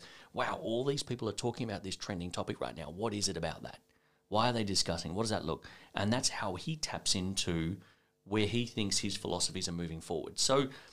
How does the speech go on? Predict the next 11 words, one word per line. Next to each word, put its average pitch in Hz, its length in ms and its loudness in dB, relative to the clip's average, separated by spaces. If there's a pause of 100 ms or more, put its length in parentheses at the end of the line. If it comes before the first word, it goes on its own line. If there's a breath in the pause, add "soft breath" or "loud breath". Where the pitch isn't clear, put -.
(460 loud breath)
there's 139 180 4
no 175 200 6
one 175 240 6
to 143 140 4
sit - 260 4
and 98 100 -2
say, 90 200 6
"You 104 280 -4
have - 320 -4
to - 80 -6
do 92 340 -2